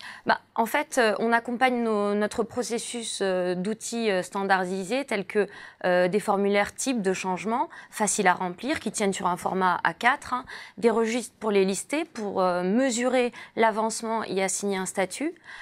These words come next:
des circuits de revue et de validation, ou encore, on en parlait, euh, justement, des processus d'urgence, euh, lorsque la situation l'exige.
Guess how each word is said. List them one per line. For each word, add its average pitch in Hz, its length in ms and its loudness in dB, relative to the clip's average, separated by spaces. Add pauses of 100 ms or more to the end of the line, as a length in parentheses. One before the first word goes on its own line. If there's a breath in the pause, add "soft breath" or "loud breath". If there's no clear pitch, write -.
(160 loud breath)
des 233 160 2
circuits 277 400 0
de 233 80 0
revue 240 440 0
et 233 120 4
de 190 40 -4
validation, 214 680 0 (280 loud breath)
ou 269 80 4
encore, 254 480 4
on 208 140 4
en 185 80 6
parlait, 202 380 4
euh, 180 100 2
justement, 208 480 -2
des 262 80 0
processus 214 540 -4
d'urgence, 247 560 -2
euh, 208 100 -2
lorsque 208 240 -2
la 214 140 -2
situation 214 480 -8
l'exige. 180 440 -10